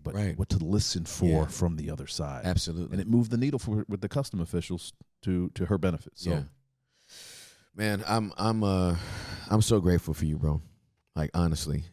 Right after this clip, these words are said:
Speaker 2: um, time does not afford me to, I, I, we haven't spent a lot of time together.
Speaker 1: Yeah.
Speaker 2: Um, uh, but again, you can have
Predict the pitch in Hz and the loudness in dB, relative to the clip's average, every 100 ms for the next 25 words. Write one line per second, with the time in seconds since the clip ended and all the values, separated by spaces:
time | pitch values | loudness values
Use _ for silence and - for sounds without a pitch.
0 | _ 82 78 78 76 76 73 - _ _ | _ -2 2 2 0 -4 -8 -14 _ _
1 | _ _ _ _ _ _ _ _ _ _ | _ _ _ _ _ _ _ _ _ _
2 | _ _ _ _ _ _ _ _ _ _ | _ _ _ _ _ _ _ _ _ _
3 | _ _ _ _ _ _ _ _ 64 58 | _ _ _ _ _ _ _ _ -20 -12
4 | - 104 92 87 82 85 80 - 85 80 | 0 4 6 4 4 4 2 2 2 2
5 | 78 80 78 76 - - 78 76 - 76 | 2 0 2 0 -2 0 2 2 -2 -6
6 | - - 82 104 107 92 82 - - 80 | -8 -8 0 2 4 2 0 0 0 0
7 | - 73 73 73 73 - - _ - - | -2 -4 -2 -2 -4 -10 -18 _ -10 -6
8 | 80 71 57 57 - _ - 67 57 - | -6 -6 -10 -16 -20 _ -8 -8 -8 -10
9 | - _ _ _ _ _ _ 92 78 - | -16 _ _ _ _ _ _ -4 -4 -4
10 | 87 82 78 76 73 73 _ _ _ _ | 0 2 2 -2 -6 -12 _ _ _ _
11 | _ _ - 160 147 - - - _ _ | _ _ -10 -6 -6 -8 -12 -18 _ _
12 | _ _ _ _ 87 87 82 87 87 82 | _ _ _ _ 0 0 -2 -2 -2 -4
13 | 80 95 - 98 78 85 82 80 78 - | -6 -6 -4 -4 -2 -2 0 -2 -4 -8